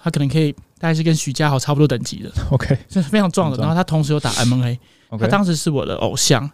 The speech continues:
Speaker 2: 嗯。
Speaker 1: 结果这个那么厉害的教练，他在健身工厂当教练的时候，他说他不敢卖课，他觉得他在骗人。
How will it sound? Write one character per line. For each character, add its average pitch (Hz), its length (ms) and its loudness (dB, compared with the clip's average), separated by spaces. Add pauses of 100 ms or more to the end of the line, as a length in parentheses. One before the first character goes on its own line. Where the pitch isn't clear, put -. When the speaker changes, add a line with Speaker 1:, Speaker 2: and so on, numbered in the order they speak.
(140)
Speaker 2:
嗯。 117 360 0
Speaker 1:
结 170 160 -2
果 175 140 4
这 170 160 -4
个 160 280 0
那 180 120 0
么 165 80 2
厉 160 140 0
害 156 100 0
的 135 80 0
教 127 220 -2
练， 123 180 -2
他 147 160 -2
在 147 180 -2 (140)
健 151 260 2
身 151 240 -2
工 147 140 0
厂 131 100 -2
当 139 200 0
教 131 160 0
练 131 120 -2
的 123 60 -4
时 127 160 -4
候， 107 240 -4 (380)
他 151 80 -4
说 139 280 0 (440)
他 135 260 -4
不 - 140 -4
敢 - 160 -4
卖 127 160 -4
课， - 260 -12 (220)
他 - 180 -8
觉 120 160 -2
得 120 420 0 (540)
他 - 140 -10
在 143 100 -4
骗 139 260 0
人。 - 140 -14